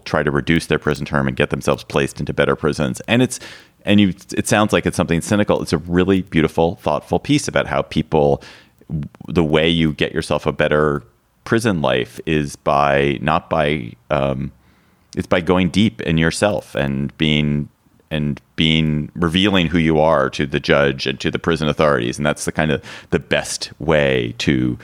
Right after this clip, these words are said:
uh, make your prison stay likely to be easier and shorter. Um,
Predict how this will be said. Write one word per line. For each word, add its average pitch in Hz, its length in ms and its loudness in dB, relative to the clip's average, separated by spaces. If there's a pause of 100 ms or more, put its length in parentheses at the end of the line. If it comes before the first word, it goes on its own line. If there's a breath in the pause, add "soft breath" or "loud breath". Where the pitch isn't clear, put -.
(580 loud breath)
uh, 64 240 2
make 73 280 0
your 69 120 0
prison 71 420 -2
stay 62 640 -2 (100)
likely 69 360 0
to 62 80 0
be 65 100 0
easier 64 400 2
and 60 160 0
shorter. - 500 -2
Um, 62 320 -2